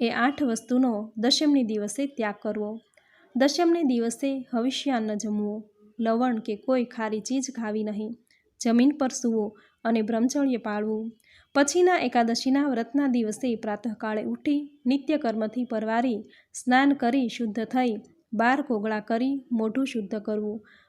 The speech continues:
પરંતુ દાંતણ કરવું નહીં. સૂર્યોદય થાય પછી પવિત્ર જળાશયમાં સ્નાન કરવું,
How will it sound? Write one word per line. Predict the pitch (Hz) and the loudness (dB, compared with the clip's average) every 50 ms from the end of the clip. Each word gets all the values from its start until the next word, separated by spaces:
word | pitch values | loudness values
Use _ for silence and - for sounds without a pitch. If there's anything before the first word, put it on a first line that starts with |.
| _ 330 | _ _
પરંતુ | - 254 277 311 320 302 294 254 | 4 4 6 6 4 4 2 0
દાંતણ | 220 220 220 220 214 - 269 285 | 0 0 -2 -2 -2 -2 -2 -2
કરવું | 277 - 233 214 214 214 214 214 | 0 -2 -2 -2 -2 -2 -2 -2
નહીં. | 214 202 220 214 214 233 233 - _ - _ _ _ _ _ - - - | -2 -4 -4 -6 -6 -8 -10 -12 _ -20 _ _ _ _ _ -14 0 4
સૂર્યોદય | 311 330 349 359 349 320 349 349 | 6 6 8 6 6 6 4 2
થાય | 339 339 285 247 240 247 269 | 2 2 2 4 4 4 2
પછી | 262 240 233 - - 233 | 0 -2 -4 -4 -4 -4
પવિત્ર | 214 - 220 226 247 240 285 285 277 | -4 -2 0 0 0 0 0 -2 -2
જળાશયમાં | - 240 226 220 214 214 - 233 214 220 240 262 | 0 -2 -2 -2 -2 -4 -2 -2 -2 0 0 -2
સ્નાન | 262 - - 226 208 208 | -4 -4 -4 -4 -4 -4
કરવું, | 202 - 220 208 208 208 208 220 220 | -4 -4 -4 -2 -2 -2 -4 -6 -8